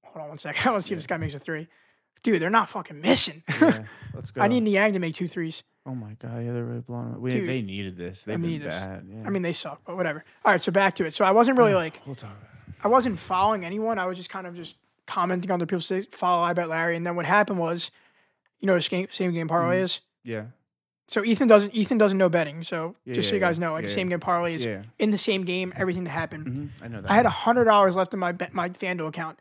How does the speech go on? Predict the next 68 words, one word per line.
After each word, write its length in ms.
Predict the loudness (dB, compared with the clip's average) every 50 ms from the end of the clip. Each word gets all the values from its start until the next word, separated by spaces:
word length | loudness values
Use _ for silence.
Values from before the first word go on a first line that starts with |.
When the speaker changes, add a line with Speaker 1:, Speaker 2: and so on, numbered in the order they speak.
| _ -6
Speaker 1:
Then 80 | -2 -2
I 60 | -2
Speaker 2:
Yeah. 20 |
Speaker 1:
was 80 | -2 -4
like, 140 | -6 -6 -6
"Shit, 260 | -6 -6 -6 -8 -10
like, 160 | -10 -8 -6
I'm 80 | -6 -4
down 200 | -4 -4 -4 -2
a 60 | -2 -2
lot. 240 | -2 -4 -4 -6
Like, 100 | -8 -8 -8
I 60 | -8
can't 240 | -10 -10 -12 -12 -12
deposit 380 | -12 -10 -6 -6 -6 -6 -8
anymore." 320 | -12 -12 -12 -12 -12 -10 -10
Speaker 2:
Yeah. 160 | -10 -12 -12 -14 -20 _ _ _ _ _ _ _ -10
When 160 | -8 -8 -6 -6
was 200 | -8 -10 -10 -12
it? 120 | -14 -14
It 40 | -16 -20
was 180 | -20 -20 _ _ -20 -20 -20 _ -20 -20 -14 0
Speaker 1:
Last 300 | 6 8 8 8 6 4
November. 440 | 0 2 6 6 6 6 4 -8 -12 -10
Speaker 2:
Yeah. 200 | -8 -8 -8 -8 -10 -16 -16 _
Speaker 1:
I 60 | -2 2
mean, 140 | 2 2 2
I'm 120 | 2 2 2
not, 180 | 2 2 2
like, 160 | -2 -4 -2
I 60 | -2 -2
still 180 | 2 0 0
had 160 | 0 0 -2
money, 240 | 4 4 4 4 4
obviously, 300 | -2 -4 -4 -4 -6 -6
but 100 | -4 -2
I 80 | -2 0
was 160 | 0 -2 -2
Speaker 2:
Yeah. 40 | -2
Speaker 1:
like, 100 | -4 -4
"I 80 | -4
don't 100 | -4 -4
want 160 | -4 -6 -8 -8
to 80 | -12 -12 -10
keep 160 | -8 -8 -8
depositing." 480 | -8 -8 -2 0 0 0 0 -2 -8 -8
I 80 | -8
just 160 | -8 -8 -10
deposited, 460 | -10 -8 -4 -2 -2 -2 -2 -4 -6 -6
Speaker 2:
Yeah, 20 |
yeah, 60 | -8
Speaker 1:
like, 100 | -10 -12 -14 _ -20 -20 -20 -20 _ _ -6
I 40 | -4
had 60 | 0
a 20 |
hundred 160 | 2 2 4 6
dollars. 400 | 6 4 4 2 -2 -8 -10 _ _ _ _ _ _ _ _ _ _ _ _ _ _ -6
And 100 | -4 -2
I 60 | -2
was 120 | -2 -2
like, 80 | -2 -2
"All 60 | -2
right, 80 | -2 -2
I'm 60 | -2
gonna 80 | -4 -4
make 160 | -4 -4 -6
this 180 | -6 -8 -8 -6
Chiefs 440 | -6 -4 -4 -4 -4 -4 -6 -6